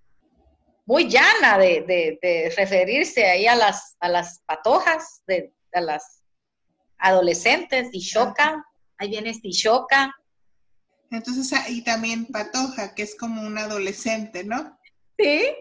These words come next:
Speaker 1: Ujú.
Speaker 2: Aquí encontré uno que le dicen chute.
Speaker 1: Ah, ese es metiche.
Speaker 2: ¿Cómo dicen, por ejemplo, para referirse a alguien feo?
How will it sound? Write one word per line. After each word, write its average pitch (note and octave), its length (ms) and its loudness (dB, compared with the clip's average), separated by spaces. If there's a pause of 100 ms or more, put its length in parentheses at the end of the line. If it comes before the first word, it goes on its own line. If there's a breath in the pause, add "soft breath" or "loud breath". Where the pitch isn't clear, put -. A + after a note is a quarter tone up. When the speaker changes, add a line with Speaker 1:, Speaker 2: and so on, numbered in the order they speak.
(380)
Speaker 1:
Ujú. E3 260 -20 (240)
Speaker 2:
Aquí A#3+ 300 -2
encontré C#4 340 -4
uno C#4+ 180 -6
que C#4+ 100 -8
le A3+ 100 -2
dicen B3 300 -4
chute. C4 640 -8 (180)
Speaker 1:
Ah, C#4 280 4
ese B3+ 220 0
es B3+ 240 -6
metiche. A3+ 960 -2 (200)
Speaker 2:
¿Cómo C4+ 320 0
dicen, D4 380 -2
por C4+ 120 -2
ejemplo, B3 240 -4
para B3+ 180 0
referirse A3+ 640 -6
a A#3 40 0
alguien A3+ 360 -6
feo? G3+ 560 -6